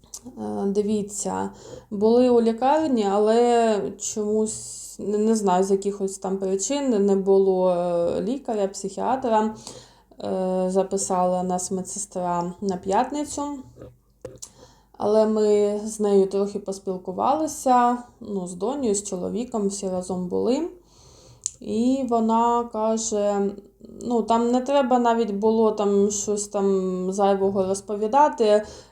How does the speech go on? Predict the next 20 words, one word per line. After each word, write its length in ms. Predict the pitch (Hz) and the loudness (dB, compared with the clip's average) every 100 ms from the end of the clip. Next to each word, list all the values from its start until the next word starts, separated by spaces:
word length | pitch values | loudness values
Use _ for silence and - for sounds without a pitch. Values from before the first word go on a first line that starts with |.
| - | -8
Вона 580 | 208 214 226 240 233 208 | -2 2 4 6 6 6
ось, 360 | 202 202 - | 4 0 -4
е, 560 | 208 196 190 185 185 190 190 _ _ - - _ | 2 4 4 2 0 -2 -6 _ _ -20 -20 _
практично 760 | - 220 220 247 226 - 226 208 | -2 -2 0 -2 0 0 2 2
всі 480 | 208 - 226 220 208 | 2 -4 0 0 -2
ті 280 | 208 208 | -4 -2
нюанси, 580 | 202 208 196 196 196 220 | 0 4 4 4 2 2
які 520 | 196 196 196 202 196 | 4 4 2 0 0
там 440 | 196 180 180 180 175 175 156 151 185 202 180 185 | 2 0 -2 -4 -6 -10 -12 -14 -12 -10 -6 -4
мене 520 | 185 190 185 180 180 175 | -2 0 0 0 0 -2
бентежать, 600 | 185 190 277 302 220 202 | -4 -2 -2 0 -4 -4
так, 280 | 214 240 240 | -4 -4 -4
е, 420 | 196 185 180 175 175 | -6 -4 -4 -6 -8
бес-, 320 | 180 196 - | -10 -12 -14
безпокоять, 840 | 185 196 - - 269 285 240 240 - - - - - - | -14 -14 -14 -10 -2 2 2 0 -14 -20 -20 -20 -20 -16
е, 420 | - 202 190 185 | -6 -2 0 0
вона 360 | 185 214 262 294 | 2 2 4 4
все 260 | 294 240 | 2 0
це 200 | 247 233 | 0 0
побачила. 920 | 220 233 202 180 175 - 185 180 180 | -2 -2 0 0 0 -4 -2 -2 -4